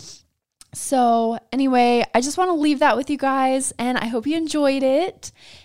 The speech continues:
And I hope you guys can let me know what are some amazing hobbies that you do. I would love to know them.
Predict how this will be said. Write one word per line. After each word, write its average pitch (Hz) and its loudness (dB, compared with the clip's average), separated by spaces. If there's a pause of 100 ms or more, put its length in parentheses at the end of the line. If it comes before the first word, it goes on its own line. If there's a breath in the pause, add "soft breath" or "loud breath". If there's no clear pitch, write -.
(180 loud breath)
And 262 0
I 262 -2
hope 269 -2
you 294 -6
guys 277 0
can 277 -2
let 233 2
me 285 2
know 262 6
what 247 0
are 240 0
some 262 -4
amazing 240 -2
hobbies 240 -4
that 226 -4
you 226 -6
do. 277 -4
I 277 -4
would 311 -8
love 392 0
to 480 -10
know 508 0
them. 254 -2